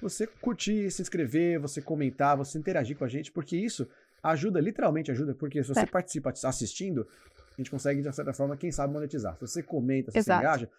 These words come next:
Speaker 1: a gente sabe que você curtiu ou descurtiu, a gente pode comentar mais e melhorar cada vez mais.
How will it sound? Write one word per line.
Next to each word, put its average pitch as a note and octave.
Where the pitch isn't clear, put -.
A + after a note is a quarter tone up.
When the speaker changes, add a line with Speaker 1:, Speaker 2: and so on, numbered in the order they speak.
Speaker 1:
a D3+
gente D3
sabe D3+
que D#3+
você D#3+
curtiu D#3
ou D#3+
descurtiu, D3
a C#3+
gente C#3
pode C3+
comentar C3+
mais B2+
e C#3
melhorar C3+
cada A#2+
vez C3
mais. F#2